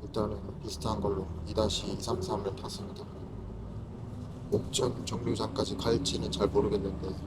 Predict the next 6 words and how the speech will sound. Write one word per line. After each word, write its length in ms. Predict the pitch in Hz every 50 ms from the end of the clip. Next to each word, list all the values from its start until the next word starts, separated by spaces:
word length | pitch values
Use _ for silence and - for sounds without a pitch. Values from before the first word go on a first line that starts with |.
| - -
한번 320 | 110 107 104 104 101 90 - - - - -
갈 140 | 98 104 101
때까지 360 | 92 113 104 - 104 - - - 90
가보게, 300 | 92 95 104 104 104 - - - - -
가보도록 460 | - 107 - 120 - - 107 - - 120
하겠습니다. 560 | 120 - - - - - - - - -